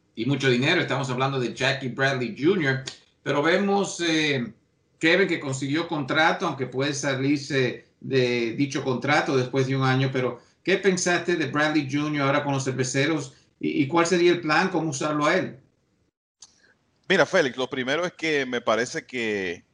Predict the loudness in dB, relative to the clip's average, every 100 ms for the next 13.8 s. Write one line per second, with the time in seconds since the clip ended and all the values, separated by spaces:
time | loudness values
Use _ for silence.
0 | _ _ -12 -8 2 2 2 -2 -6 -8
1 | -8 -6 -8 -8 -8 -6 -6 -6 -10 -10
2 | _ _ -20 -20 _ -6 -4 -4 0 0
3 | 0 -4 -6 -4 2 2 0 -4 -4 -4
4 | -8 -10 -4 -4 -4 -8 -6 -4 -4 -4
5 | -4 -6 -4 -6 -6 -8 _ _ _ _
6 | _ _ -8 -4 -2 -4 _ _ -4 -4
7 | -2 -4 -6 -2 4 4 4 0 -8 -10
8 | -10 -8 -8 -8 -8 -6 -6 -8 -12 -18
9 | _ _ _ _ _ -4 -2 0 0 2
10 | 0 -6 -12 -12 -12 -12 -12 -12 -4 -4
11 | -4 -6 -6 -4 0 0 -2 -2 -4 -4
12 | -4 -4 -6 -6 -6 -4 -4 -4 -8 -8
13 | -6 -6 -6 -4 -2 0 -2